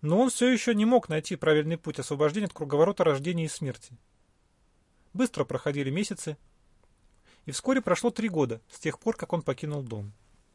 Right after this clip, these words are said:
Иногда, когда Сиддхартха сидел в лесу и медитировал, в его уме возникали образы отца, Яшодхары и Рахулы,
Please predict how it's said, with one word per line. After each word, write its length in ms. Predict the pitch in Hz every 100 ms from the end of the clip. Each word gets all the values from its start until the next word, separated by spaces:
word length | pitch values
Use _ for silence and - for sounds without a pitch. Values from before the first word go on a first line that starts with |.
| _ _ _ _ _ _ _ _ _ _ _
Иногда, 320 | 147 151 170
когда 240 | 233 190 196
Сиддхартха 520 | 185 - 202 180 156
сидел 220 | 160 175
в 60 | 165
лесу 220 | 165 196
и 40 |
медитировал, 640 | 160 147 143 226 226 208 185 _ _ _ _ _
в 60 | 135
его 340 | 185 262 269
уме 180 | 220 240
возникали 460 | 220 175 180 202 196
образы 360 | 196 180 165
отца, 460 | 175 - - 147 139 _ _ _ -
Яшодхары 560 | 147 196 - 185 165
и 40 | 131
Рахулы, 500 | 160 202 165 139